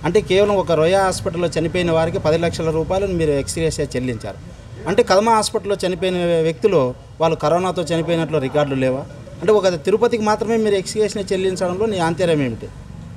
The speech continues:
ఒక హాస్పిటల్లో చనిపోయిన వారికే మీరు ఇస్తే రాష్ట్ర వ్యాప్తంగా చనిపోయిన కరోనా బాధితులు వాళ్ళ కుటుంబాలు వాళ్ళ నష్టపరిహారం జరగలేదా? వాళ్ళ కుటుంబాలను మీరు ఎందుకు ఆదుకోలేకపోతున్నారు?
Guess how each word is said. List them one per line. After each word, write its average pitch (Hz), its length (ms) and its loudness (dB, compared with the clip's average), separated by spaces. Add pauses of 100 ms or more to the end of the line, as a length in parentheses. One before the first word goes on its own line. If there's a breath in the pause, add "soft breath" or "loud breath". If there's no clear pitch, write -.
(380)
ఒక 165 140 0
హాస్పిటల్లో 208 500 4 (100)
చనిపోయిన 202 260 4
వారికే 196 320 4
మీరు 196 180 0
ఇస్తే 147 360 -4 (260 loud breath)
రాష్ట్ర 214 280 2
వ్యాప్తంగా 226 400 2 (100)
చనిపోయిన 202 240 0
కరోనా 196 360 2
బాధితులు 196 380 2
వాళ్ళ 185 180 2
కుటుంబాలు 196 500 2
వాళ్ళ 165 300 2
నష్టపరిహారం 170 600 0
జరగలేదా? 139 400 -2 (360 loud breath)
వాళ్ళ 202 140 4
కుటుంబాలను 226 460 2
మీరు 202 160 2
ఎందుకు 196 220 2
ఆదుకోలేకపోతున్నారు? 170 1000 0